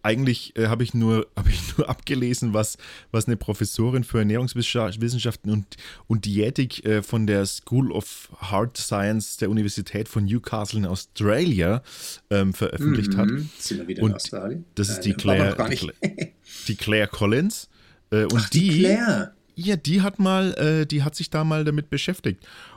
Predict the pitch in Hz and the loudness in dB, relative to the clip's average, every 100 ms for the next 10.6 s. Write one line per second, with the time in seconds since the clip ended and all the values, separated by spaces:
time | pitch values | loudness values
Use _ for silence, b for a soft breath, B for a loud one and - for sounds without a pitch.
0 | B 113 117 117 120 117 - - - 107 | B 4 6 6 2 -2 -6 -10 0 2
1 | 104 98 95 90 101 _ - _ _ - | 4 4 4 2 -2 _ -20 _ _ -12
2 | - 113 151 - 165 143 - - 135 131 | 0 2 2 2 0 0 -4 -2 0 2
3 | 131 117 95 101 - 139 - 127 123 131 | 2 -2 -2 -2 -2 -4 -2 -2 -2 -2
4 | - _ - 104 120 117 120 190 - - | -4 _ -4 -2 -2 0 4 4 2 -6
5 | _ b b b - 123 131 - 120 107 | _ b b b 0 2 2 0 -2 -2
6 | 120 151 156 127 110 107 107 _ _ - | 0 0 0 0 2 0 -2 _ _ -12
7 | - 120 131 - 113 101 - - 107 147 | -6 -4 -4 -4 -4 -4 -6 -2 0 0
8 | 247 b b b b b - 101 - - | -4 b b b b b -6 -6 -6 -14
9 | _ - 98 92 - 110 160 - 123 113 | _ -4 0 0 2 2 4 2 -2 -2
10 | 101 120 139 82 85 185 | -2 -4 -2 -2 -2 -6